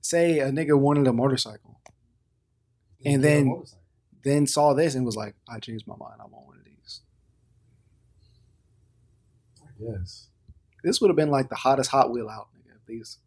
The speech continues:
Speaker 1: if this was a Hot Wheel back in the day.
Speaker 2: <laughs> They probably made a Hot Wheel like it. <laughs>
Speaker 1: Let me see if there
Speaker 2: Uh,
Speaker 1: is one. Slingshot Hot Wheel? Pull that out your set.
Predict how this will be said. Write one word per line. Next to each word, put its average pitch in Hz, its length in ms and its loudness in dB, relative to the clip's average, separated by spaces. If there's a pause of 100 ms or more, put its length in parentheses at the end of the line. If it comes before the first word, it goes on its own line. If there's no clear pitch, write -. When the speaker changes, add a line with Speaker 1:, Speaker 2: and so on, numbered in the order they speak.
Speaker 1:
if 127 160 -10
this 123 160 -2
was - 100 -10
a 117 40 -10
Hot 110 220 -10
Wheel 107 160 -16
back - 180 -20
in - 140 -20
the - 460 2
day. - 180 -4
Speaker 2:
<laughs> - 40 -20 (260)
They 214 100 -2
probably - 300 0
made 196 220 2
a 196 100 4
Hot 165 240 2
Wheel 151 160 2
like 123 240 -2
it. 110 200 -14
<laughs> 180 180 -2 (100)
Speaker 1:
Let - 100 -12 (1120)
me 135 120 -16
see 139 100 -6
if 143 100 -4
there 107 140 -4
Speaker 2:
Uh, 107 60 -4
Speaker 1:
is 110 240 -4
one. 107 280 -6 (120)
Slingshot 123 500 -2
Hot 131 200 2
Wheel? 151 260 -2 (880)
Pull - 140 -2
that 131 160 4
out 127 180 2
your 127 140 2
set. 139 320 0